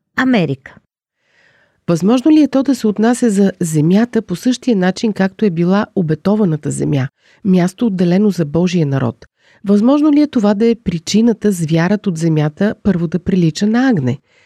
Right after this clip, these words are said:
Speaker 2: Въпреки че Америка никога не е била новият Израел, както са искали да мислят някои от първите основатели, за продължителен период от време тя е била страна на религиозна свобода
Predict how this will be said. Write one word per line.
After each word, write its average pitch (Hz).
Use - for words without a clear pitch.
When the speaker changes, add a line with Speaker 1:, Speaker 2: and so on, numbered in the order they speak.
Speaker 2:
Въпреки 202
че -
Америка 196
никога 226
не 185
е 175
била 170
новият 156
Израел, 147
както 147
са -
искали 165
да 139
мислят 156
някои 165
от -
първите 151
основатели, 156
за 214
продължителен 202
период 214
от 196
време 202
тя 196
е 208
била 180
страна 170
на 165
религиозна 151
свобода 160